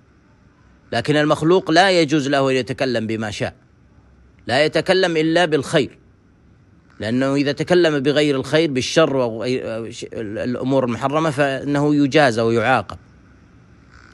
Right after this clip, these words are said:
ويحاسب، لكن الله عز وجل يتكلم بما شاء، متى شاء، وكيف شاء. فاعتقاد أهل السنة أن كلام الله عز وجل، آه، مؤلف من حروف،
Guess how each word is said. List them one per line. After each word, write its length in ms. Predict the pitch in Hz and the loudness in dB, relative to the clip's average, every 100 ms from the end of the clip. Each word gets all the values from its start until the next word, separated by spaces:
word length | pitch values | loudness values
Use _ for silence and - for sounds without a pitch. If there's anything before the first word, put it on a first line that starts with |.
| - | -4
ويحاسب، 600 | 107 98 135 123 - 85 - - - - - | -2 2 2 2 0 -6 -10 -20 -20 -16 -6
لكن 280 | 104 147 156 | 0 4 6
الله 160 | 160 | 6
عز 260 | 160 156 151 | 6 4 4
وجل 240 | 165 170 | 4 4
يتكلم 460 | 165 156 175 170 151 | 4 2 2 4 4
بما 240 | 143 143 | 2 2
شاء، 240 | 127 170 156 | 4 4 4
متى 360 | 175 202 208 | 2 4 4
شاء، 360 | 175 190 208 208 - | 4 2 2 0 -4
وكيف 380 | 139 202 190 127 | -2 2 2 2
شاء. 260 | - 90 - _ _ _ _ _ _ _ _ _ _ _ _ _ _ _ | -6 -8 -12 _ _ _ _ _ _ _ _ _ _ _ _ _ _ _
فاعتقاد 880 | 117 127 120 120 104 160 - 208 185 | -2 0 0 -4 -4 -2 2 4 4
أهل 160 | 170 | 2
السنة 680 | 170 - 180 165 139 170 - - - _ _ _ | 2 0 2 2 2 0 -4 -16 -20 _ _ _
أن 180 | 120 139 | -2 -2
كلام 340 | 135 160 180 165 | 2 4 4 2
الله 160 | 165 | 0
عز 320 | 143 147 120 | 0 -2 -2
وجل، 460 | 131 127 120 160 165 - _ _ _ _ _ _ _ - | 0 0 2 0 0 -8 _ _ _ _ _ _ _ -8
آه، 560 | 107 117 117 120 117 - | -4 0 2 0 -2 -4
مؤلف 540 | 135 151 175 170 156 151 | -2 2 4 4 2 2
من 220 | 156 147 | 2 2
حروف، 520 | - 147 113 - - | 2 2 2 -2 -18